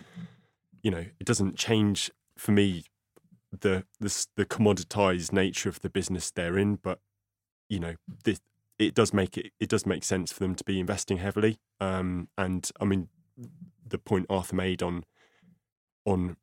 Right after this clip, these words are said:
on, you know, where, where internet, um, spending comes in a, in a household budget now, it probably is a bit more, um, a bit more solid and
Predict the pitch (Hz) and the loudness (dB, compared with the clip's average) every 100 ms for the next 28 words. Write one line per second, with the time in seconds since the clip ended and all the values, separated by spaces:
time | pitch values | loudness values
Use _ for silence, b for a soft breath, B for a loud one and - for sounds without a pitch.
0 | _ 101 98 92 87 101 95 - - _ | _ 0 2 2 2 2 2 0 -10 _
1 | _ _ 104 107 101 117 - 110 101 - | _ _ 2 4 6 6 4 2 0 -2
2 | _ _ _ _ _ _ - 98 92 92 | _ _ _ _ _ _ -2 0 0 -2
3 | 90 85 _ _ - - 110 104 104 101 | -4 -6 _ _ -10 0 2 4 2 0
4 | 92 - - 113 110 104 - 107 101 98 | -4 -4 2 4 4 2 -2 0 2 2
5 | 95 95 - - 98 95 104 - 101 85 | 0 -2 -6 -2 0 0 -2 0 0 2
6 | 104 - 107 110 117 113 - 110 101 95 | 0 0 0 2 4 2 0 -2 -2 0
7 | 101 107 101 110 98 104 101 98 - _ | 2 2 0 -2 0 2 2 2 -2 _
8 | _ _ _ _ _ 101 95 92 95 - | _ _ _ _ _ -2 0 -2 -2 -6
9 | _ - - - 98 - 113 117 123 95 | _ -4 -2 0 0 2 4 6 4 2
10 | 95 | 0